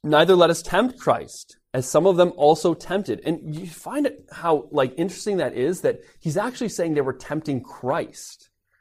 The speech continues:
right? Like, they weren't just tempting God or, or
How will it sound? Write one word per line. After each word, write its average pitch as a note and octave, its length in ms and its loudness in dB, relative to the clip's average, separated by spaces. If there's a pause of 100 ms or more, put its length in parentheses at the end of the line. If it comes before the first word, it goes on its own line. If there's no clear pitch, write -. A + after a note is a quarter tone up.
(160)
right? E3+ 300 -2 (240)
Like, D#3+ 160 4
they F3+ 120 8
weren't G#3+ 240 4
just G#3 220 2
tempting E3+ 600 0 (140)
God C3 460 6
or, A#2 200 2
or A#2 460 0